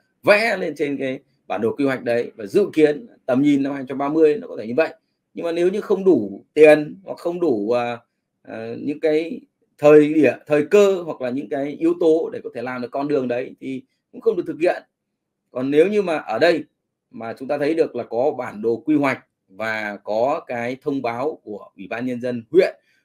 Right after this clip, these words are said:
Ủy ban Nhân dân tỉnh hoặc là của Trung ương về cái việc thực hiện các cái dự án đấy, và khi nào người ta sẽ triển khai dự án thì lãnh đạo của các địa phương người ta sẽ có thông báo cho người dân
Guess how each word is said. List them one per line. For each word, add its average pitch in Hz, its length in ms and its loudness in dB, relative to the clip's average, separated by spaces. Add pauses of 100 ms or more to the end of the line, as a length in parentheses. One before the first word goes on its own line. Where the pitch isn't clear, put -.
(100)
Ủy 104 100 -8
ban 123 140 -4
Nhân 120 100 -8
dân 120 200 -6
tỉnh - 440 -2
hoặc 90 140 -20
là 90 100 -18
của 92 100 -20
Trung 123 200 -8
ương 143 240 4 (360)
về 104 140 -4
cái 135 100 -6
việc 123 180 -4
thực 123 200 -8
hiện - 340 2
các 110 160 -16
cái 110 80 -18
dự - 180 -10
án 120 280 -6
đấy, 139 300 0 (420)
và 107 360 -4 (100)
khi 190 260 -8
nào 120 580 -6
người 107 120 -12
ta 113 120 -10
sẽ 123 180 -10
triển - 240 -2
khai 120 220 -8
dự 113 140 -8
án 120 320 -8 (380)
thì 101 380 -8 (200)
lãnh 135 200 -10
đạo 170 320 -2 (340)
của - 140 -18
các 127 200 -6
địa 139 260 -4
phương 151 440 4
người 104 140 -16
ta 104 140 -12
sẽ 104 180 -12
có 110 220 -8
thông 127 180 -6
báo 110 420 -6
cho 120 140 -8
người 104 160 -10
dân 127 240 2